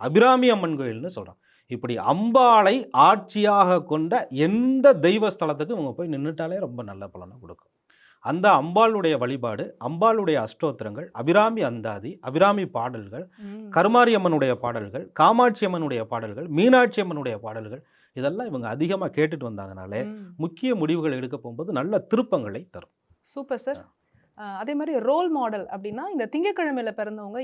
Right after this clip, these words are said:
Speaker 2: யாரை வந்து இவங்க ரோல் மாடலா வச்சுக்கலாம்?
Speaker 1: அவங்களுடைய பெற்ற தாயை ரோல் மாடலா வச்சுக்கலாம்.
Speaker 2: ம்.
Speaker 1: சந்திரனை ஆதிக்கமா பெற்றவங்க. ஆனா திங்கட்கிழமையில பிறந்தவங்களுக்கு அம்மாவுக்கும் அடிக்கடி சண்டை வந்துகிட்டே இருக்கும். அது
Speaker 2: ம்.
Speaker 1: சில நுட்பமான ஜோதிட விதி அதுக்குள்ள இருக்கு.
Speaker 2: அப்படியா?
Speaker 1: அப்ப ரோல் மாடலா எடுத்துக்கிட்டோம் அப்படின்னு சொன்னா, அன்னை சாரதா தேவியை,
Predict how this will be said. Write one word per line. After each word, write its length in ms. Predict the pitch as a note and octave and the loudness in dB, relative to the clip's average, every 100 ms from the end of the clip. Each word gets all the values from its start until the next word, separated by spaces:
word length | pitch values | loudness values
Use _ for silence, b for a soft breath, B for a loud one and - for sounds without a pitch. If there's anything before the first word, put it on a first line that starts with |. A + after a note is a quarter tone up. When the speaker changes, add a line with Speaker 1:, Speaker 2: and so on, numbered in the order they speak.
| G#3+ | -8
Speaker 2:
யாரை 180 | G#3 C4+ | -6 -6
வந்து 140 | A#3+ A#3 | -8 -10
இவங்க 140 | A3+ F#3+ | -10 -10
ரோல் 140 | G#3+ | -10
மாடலா 260 | G#3 F#3+ G3 F3+ | -10 -14 -12 -14
வச்சுக்கலாம்? 420 | E3+ F3+ F3 - - B2 | -16 -20 -20 -20 -12 -6
Speaker 1:
அவங்களுடைய 380 | E3 D#3+ C#3+ B2 | -4 -2 -4 -2
பெற்ற 300 | D3+ D#3 A#3+ G3+ D3+ | -2 2 2 2 2
தாயை 260 | E3 F#3 D#3 | 4 4 4
ரோல் 140 | D3 C#3+ | 2 2
மாடலா 260 | B2+ B2 C#3 | 0 0 -4
வச்சுக்கலாம். 400 | A2+ - F#2 F2 G3+ | -6 -12 -14 -14 -14
Speaker 2:
ம். 120 | A#3+ B3 | -10 -4
Speaker 1:
சந்திரனை 380 | D3+ F#3 G3 F#3+ D#3 | -2 0 2 4 4
ஆதிக்கமா 340 | D3 D3+ D#3+ D3 | 2 -4 -6 -8
பெற்றவங்க. 320 | A#2 A2 G2+ - b b - | -10 -8 -10 -14 b b 0
ஆனா 120 | A3+ - | 0 2
திங்கட்கிழமையில 560 | A3+ B3+ A#3+ A3 G#3+ F3+ | 4 6 6 6 4 6
பிறந்தவங்களுக்கு 480 | F#3 F#3 F#3 F#3+ F#3+ | 6 6 4 4 4
அம்மாவுக்கும் 380 | E3 G3+ F3+ F#3 | 4 2 2 0
அடிக்கடி 260 | D3 E3 D#3 | -2 -6 -6
சண்டை 180 | C3+ D#3 C#3 | -6 -4 -4
வந்துகிட்டே 320 | B2 A2+ C3+ | -6 -6 -6
இருக்கும். 240 | G2 F#2 _ G3+ | -6 -12 _ -8
அது 100 | E3 | -6
Speaker 2:
ம். 60 | C#3+ | -2
Speaker 1:
சில 160 | F3+ E3 | 0 0
நுட்பமான 440 | F#3 G3+ G3 G3+ F3+ | 0 0 2 2 2
ஜோதிட 300 | D#3 F3+ F#3 C#3+ | 2 2 2 0
விதி 140 | D3 E3 | 0 -2
அதுக்குள்ள 320 | B2 C3+ D#3 B2 | -4 -6 -6 -6
இருக்கு. 240 | A2 A#2+ E3+ | -8 -10 -12
Speaker 2:
அப்படியா? 300 | G#3 G3 G3 C4+ F3+ | -12 -16 -16 -10 -2
Speaker 1:
அப்ப 180 | G3 D#3+ | 4 6
ரோல் 200 | F3 C#4 B3+ | 8 8 6
மாடலா 280 | F#3+ F3 E3+ | 4 4 2
எடுத்துக்கிட்டோம் 380 | C#3+ C#3 B2+ C#3 | 0 -4 -4 -4
அப்படின்னு 240 | C3 B2 A2 | -4 -8 -10
சொன்னா, 160 | C3 E3+ - | -10 -12 -8
அன்னை 240 | C#3 F#3+ F3+ - | -8 -6 -8 -4
சாரதா 420 | D3 G3 G#3+ E3+ B2+ G#2+ | -2 0 -2 -2 -4 -8
தேவியை, 320 | F#2+ F#2+ | -12 -14